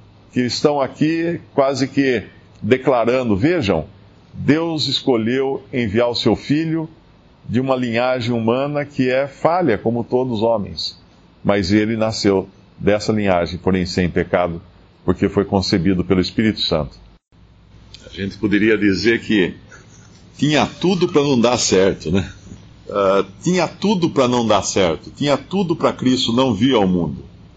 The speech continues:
Quando a gente analisa cada pessoa aqui dessa linhagem, começa por Abrão, Abraão, que gerou Isaac.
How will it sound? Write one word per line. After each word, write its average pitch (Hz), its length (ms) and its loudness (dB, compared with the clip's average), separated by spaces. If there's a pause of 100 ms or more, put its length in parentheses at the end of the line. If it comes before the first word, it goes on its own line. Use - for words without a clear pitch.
(440)
Quando 110 180 2
a 117 40 2
gente 131 220 0
analisa 117 560 2
cada 151 320 0
pessoa 117 540 2
aqui 101 200 -2
dessa 95 320 0
linhagem, 95 560 -2 (420)
começa 139 500 2
por 113 720 2 (720)
Abrão, 117 580 2
Abraão, 117 600 2 (540)
que 123 100 0
gerou 127 320 4
Isaac. 120 520 0